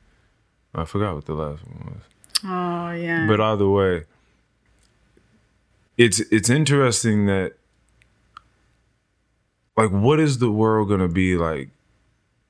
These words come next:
Speaker 1: if, like, this sort of information continues to get out? I, like, what do you think? 'Cause we both know people that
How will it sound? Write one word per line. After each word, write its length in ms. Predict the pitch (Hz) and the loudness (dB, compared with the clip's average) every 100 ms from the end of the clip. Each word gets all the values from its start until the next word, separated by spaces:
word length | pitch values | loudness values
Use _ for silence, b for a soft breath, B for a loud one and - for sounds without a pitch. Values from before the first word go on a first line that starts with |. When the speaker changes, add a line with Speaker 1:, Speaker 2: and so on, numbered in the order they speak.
| _ _ _ _ | _ _ _ _
Speaker 1:
if, 520 | 98 95 - - 92 | 0 0 -4 -12 -4
like, 160 | 98 92 | -2 -2
this 400 | 82 87 113 113 | -2 0 2 2
sort 340 | - - 110 104 | 2 2 2 2
of 60 | |
information 920 | 101 104 95 98 92 92 87 - 90 85 | 2 0 0 2 2 2 0 0 0 0
continues 680 | 95 87 - 95 92 80 | 0 0 2 2 2 0
to 100 | 87 | 0
get 200 | 78 85 | 2 2
out? 240 | 82 80 76 | 2 0 0
I, 160 | 85 90 | 0 -2
like, 240 | 85 95 | -2 -2
what 220 | 90 117 | 2 2
do 60 | 143 | 2
you 160 | 147 | 2
think? 540 | 139 - 120 110 107 - b b b b b b b b b _ | 0 0 0 0 -4 -12 b b b b b b b b b _
'Cause 200 | 143 120 | 2 4
we 140 | 156 | 4
both 280 | 170 160 147 | 2 2 2
know 240 | 123 127 117 | 2 0 2
people 560 | 117 101 95 95 98 - _ _ _ _ _ _ _ _ _ _ _ _ | 0 0 0 -4 -6 -14 _ _ _ _ _ _ _ _ _ _ _ _
that 420 | 90 104 95 92 | 2 2 2 -2